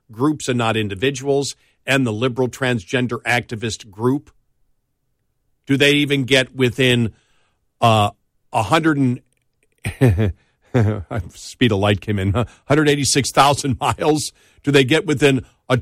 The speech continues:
a universe of the insanity of the mainstream of the Democratic Party?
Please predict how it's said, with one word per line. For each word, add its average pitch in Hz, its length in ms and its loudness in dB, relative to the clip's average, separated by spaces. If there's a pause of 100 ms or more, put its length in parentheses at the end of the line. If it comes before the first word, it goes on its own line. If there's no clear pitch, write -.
(140)
a 139 120 2
universe 123 960 0 (100)
of 131 160 -2
the 131 140 2
insanity 123 760 -2
of 120 160 -4
the 123 80 -2
mainstream 139 580 0
of 120 80 -2
the 107 80 -4
Democratic 120 640 -2
Party? 127 420 -2